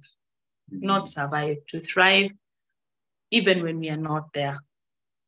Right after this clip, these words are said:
Speaker 2: That, that really is our responsibility. The same way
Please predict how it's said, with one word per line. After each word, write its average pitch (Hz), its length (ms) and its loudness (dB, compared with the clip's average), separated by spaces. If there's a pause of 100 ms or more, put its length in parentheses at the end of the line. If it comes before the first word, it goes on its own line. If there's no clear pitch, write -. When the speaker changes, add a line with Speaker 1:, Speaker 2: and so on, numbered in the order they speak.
(140)
Speaker 2:
That, 175 220 4
that 196 240 2
really 180 220 0
is 170 120 -8
our 156 120 -6
responsibility. 160 880 -6
The 160 140 -6
same 240 280 4
way 220 380 4